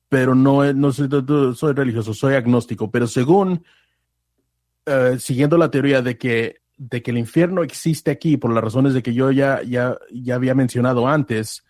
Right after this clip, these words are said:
eh, eso quiere decir que, que Satanás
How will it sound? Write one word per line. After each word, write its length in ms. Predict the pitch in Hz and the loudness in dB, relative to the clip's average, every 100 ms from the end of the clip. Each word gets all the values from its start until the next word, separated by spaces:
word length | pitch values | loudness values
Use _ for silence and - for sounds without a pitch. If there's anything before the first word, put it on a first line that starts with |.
| _ _ _ _ - | _ _ _ _ -4
eh, 300 | 120 117 117 | 0 0 0
eso 240 | 131 - | -4 -4
quiere 160 | 135 143 | -2 -2
decir 260 | 123 131 - | -2 -8 -4
que, 400 | 131 127 113 - - | -4 -4 -6 -12 -10
que 140 | 123 | -8
Satanás 800 | - 113 110 151 147 131 - | -8 -6 -2 0 0 -4 -12